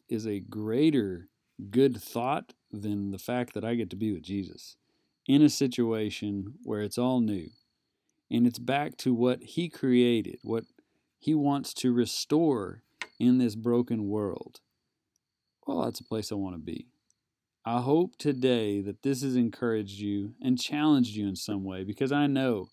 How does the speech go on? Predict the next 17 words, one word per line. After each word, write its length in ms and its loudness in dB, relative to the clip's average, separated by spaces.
I 140 -2
can 220 2
go 180 2
through 240 -2
days 460 0
and 160 -2
weeks 360 -2
and 200 -4
months 540 -4
where 160 -4
I 60 -4
haven't 580 0
really 220 0
dwelled 480 0
on 160 -2
this 180 -6
thought, 540 -10